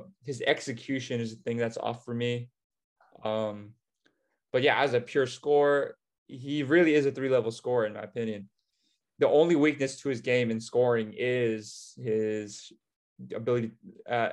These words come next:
when he gets to the rim, his finishing ability, because of how limited he is athletically.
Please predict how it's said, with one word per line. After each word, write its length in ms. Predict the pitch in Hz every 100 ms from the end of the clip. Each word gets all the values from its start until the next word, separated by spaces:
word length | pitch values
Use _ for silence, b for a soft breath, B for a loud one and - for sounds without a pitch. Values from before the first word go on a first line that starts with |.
| 113
when 160 | 131 139
he 60 |
gets 240 | 127 156 -
to 80 | 160
the 100 | 131
rim, 220 | 135 104
his 200 | 127 117
finishing 480 | - 139 131 123 110
ability, 520 | 98 110 107 - - -
because 720 | 98 - 127 120 113 - - _ _ _ _ _ _
of 140 | - 120
how 120 | 139
limited 460 | 120 127 135 131 123
he 100 | 127
is 200 | 117 110
athletically. 760 | 117 113 113 123 151 160 156